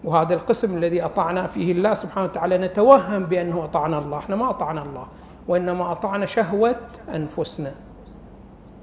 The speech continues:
فعلينا أن نلتفت إلى هذه المسألة، أن نلتزم بكل مقررات القرآن. هذا بالنسبة إلى شنو ماذا؟ بالنسبة للقرآن. بالنسبة إلى التعامل مع ما جاء به الأئمة سلام الله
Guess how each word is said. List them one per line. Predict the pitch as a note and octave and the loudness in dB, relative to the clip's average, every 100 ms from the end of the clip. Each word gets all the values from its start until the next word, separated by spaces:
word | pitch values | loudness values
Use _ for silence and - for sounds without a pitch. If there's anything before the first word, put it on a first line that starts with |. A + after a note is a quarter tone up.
| - | -4
فعلينا | C#3+ E3 G#3+ G3 F3+ F3 | -2 2 0 0 -2 -4
أن | E3+ | -2
نلتفت | G3 G3+ A#3 A3+ G3+ | -2 0 -2 -2 -2
إلى | E3+ | 0
هذه | D#3+ F#3 D#3 | 0 0 -2
المسألة، | D3+ D3 C#3+ E3+ D#3 E3+ | -4 -6 -6 -4 -4 -4
أن | D#3+ | -2
نلتزم | E3 G3 - G#3+ A3 A#3+ | 0 0 4 4 4 0
بكل | E3+ F3+ - A#3 C4+ C4+ - - - | 0 -2 8 10 10 4 -6 -18 -10
مقررات | F3+ E3 F#3 E3+ E3 E3 G3 A3 - G#3 | -8 0 0 2 0 0 0 -2 -6 -2
القرآن. | G#3+ B3+ - F3+ - - D3+ C#3+ D3+ E3+ - - - - - - - - - - - - - - - - - - | -2 -4 -6 -4 -4 -6 -8 -8 -10 -12 -18 -20 -20 -20 -20 -20 -20 -20 -20 -20 -20 -20 -20 -20 -20 -20 -20 -6
هذا | - A#3 C#4+ | 6 8 8
بالنسبة | C#4+ C#4 - A#3+ | 8 6 4 2
إلى | A3+ | 2
شنو | A3+ G#3+ | 2 0
ماذا؟ | G3 F#3 | 0 0
بالنسبة | F#3+ F3+ G3 F#3+ | -2 -2 -2 -2
للقرآن. | E3+ D#3 - E3 D#3 D3+ | 0 0 -2 -4 -4 -4
بالنسبة | E3 G#3+ - B3+ - | -4 -4 -2 -2 0
إلى | G3 F#3 | 0 -2
التعامل | F#3 F#3+ D#3+ G#3+ A#3 A3+ A#3 A#3+ - | -2 -2 0 2 2 0 0 -2 -6
مع | F#3 F3+ F3 G3+ G3+ | -4 -2 -2 -4 -2
ما | F#3 E3+ | -2 -4
جاء | E3 G3 G#3+ F3+ | -2 0 0 0
به | F#3 F3+ | -2 -4
الأئمة | F#3+ - F3 F#3 G3+ G3+ | -4 -4 -4 -2 -2 -2
سلام | F#3+ F3+ E3+ E3 | -2 -2 0 0
الله | D3 D3 C#3 D3 | -4 -4 -4 -4